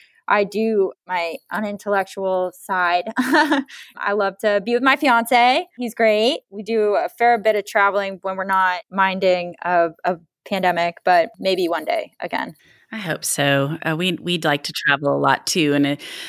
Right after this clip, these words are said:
Speaker 2: has been definitely one of the downsides. I mean, definitely a first world problem, but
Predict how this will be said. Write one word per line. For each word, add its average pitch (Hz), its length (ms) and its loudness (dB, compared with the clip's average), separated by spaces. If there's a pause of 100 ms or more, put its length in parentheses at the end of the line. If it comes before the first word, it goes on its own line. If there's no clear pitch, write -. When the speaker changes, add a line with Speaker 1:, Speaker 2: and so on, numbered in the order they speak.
Speaker 2:
has 160 180 0
been 143 360 2
definitely 147 460 0
one 117 180 -2
of 123 100 -4
the 139 100 -4
downsides. 101 720 0
I 175 40 2
mean, 147 340 0
definitely 135 340 -2
a 135 40 -2
first 131 280 -4
world 127 160 -4
problem, 131 340 -2
but 131 380 0